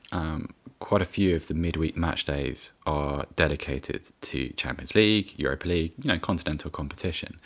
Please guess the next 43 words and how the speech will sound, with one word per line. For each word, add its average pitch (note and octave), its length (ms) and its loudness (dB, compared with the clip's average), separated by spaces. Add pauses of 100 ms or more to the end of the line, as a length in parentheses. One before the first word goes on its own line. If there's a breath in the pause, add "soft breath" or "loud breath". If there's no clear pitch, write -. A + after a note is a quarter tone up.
(480 loud breath)
What B2 160 8
this G#2+ 160 2
proposal F2+ 420 2
sets - 340 0
out G2 360 6
is D2+ 420 2
a, D2 380 0 (100)
uh, C#2+ 300 -4 (100)
a E2 100 0
new F#2 460 8
competition D2+ 580 -2
which - 160 -2
would D#2 140 -2
take - 320 2
the D#2+ 80 -2
place E2 400 -2 (100)
of D2+ 460 2 (480)
the F2+ 100 -2
Champions D#2 440 0
League C#2 340 -4
for E2+ 240 2
these D2 240 2
specific C2 380 -6
teams. D#2 340 2
And D2+ 140 -4
so D#2 340 2 (680 loud breath)
they F2 80 4
would E2 100 2
have E2 400 4
twenty A2 180 10
teams E2 260 6
involved, G2 600 8 (200)
broken F2+ 300 6
up D#2+ 140 0
into D2+ 180 0
two E2 220 4
groups - 280 -2
of - 120 -8
ten. F#2+ 400 4 (560 loud breath)
Uh, - 80 0
within F2+ 360 6
those E2 320 4
groups, - 640 0